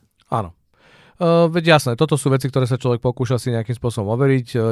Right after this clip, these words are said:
je to, máš limitované možnosti, čo naozaj sa dá overiť oficiálne a čo, čo sú nejaké informácie, ktoré vieš získať. Eh,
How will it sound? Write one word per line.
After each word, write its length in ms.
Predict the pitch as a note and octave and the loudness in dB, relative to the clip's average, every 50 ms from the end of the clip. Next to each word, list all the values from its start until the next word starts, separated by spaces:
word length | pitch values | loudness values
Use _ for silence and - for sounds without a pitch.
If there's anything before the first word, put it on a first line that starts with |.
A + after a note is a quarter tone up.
| A2 A2 A#2 | 0 0 -2
je 60 | A2+ | -2
to, 320 | - B2 A#2 A2+ A2 G#2+ G#2+ | 0 0 0 2 0 -2 -4
máš 320 | A#2+ A#2 A2+ A2+ A2 A2+ | -4 -4 -2 -2 0 2
limitované 400 | C3 C3+ C3+ C3 C3 A#2+ A#2 A2+ | 2 2 2 2 2 2 2 2
možnosti, 380 | G#2+ A2 A2 A#2 A#2+ A2 - A#2+ | 0 0 0 -2 -2 -2 -4 -6
čo 160 | - - A2 | -4 -4 -2
naozaj 300 | A2 A2 A2+ G#2+ A2+ A2 | 0 0 0 0 0 -2
sa 120 | G2+ - A2 | -2 -2 -4
dá 180 | G#2 G#2 G#2+ G#2 | -2 -2 0 0
overiť 400 | G#2 G2+ A2 G#2 G#2+ F#2+ - A#2+ | -2 -2 -2 -2 -4 -4 -4 -6
oficiálne 560 | G#2+ - B2 - - B2+ A#2 A2 G#2+ G#2+ G#2+ | -6 -6 -6 -4 -2 -2 0 0 -2 -2 -4
a 60 | G2+ | -4
čo, 260 | - - A2 G#2+ G#2+ G#2+ - | -4 -2 -4 -2 -4 -6 -8
čo 160 | - - A2 | -8 -6 -6
sú 320 | G2+ - - - - A2 G#2+ | -6 -8 -12 -10 -8 -6 -4
nejaké 240 | A2 G#2+ A2 - A2 G#2 | -4 -4 -4 -4 -4 -6
informácie, 420 | G#2 G2+ A#2 A2 G#2+ G2 - G2+ | -4 -4 -4 -4 -6 -6 -8 -8
ktoré 160 | - A2 G2+ | -8 -6 -6
vieš 240 | F#2+ F#2 F#2+ F#2+ G2+ | -6 -6 -6 -6 -6
získať. 400 | B2+ C3+ C3 - - C#3+ C3+ C3 | -8 -8 -6 -4 -4 -4 -4 -4
Eh, 1160 | _ _ - - - - - - - - _ - - A#2+ A#2+ A#2+ A#2+ A#2 A#2 A#2 A#2 A#2 A#2 | _ _ -20 -20 -20 -20 -20 -20 -20 -20 _ -8 -4 -2 0 2 2 2 2 2 2 0 0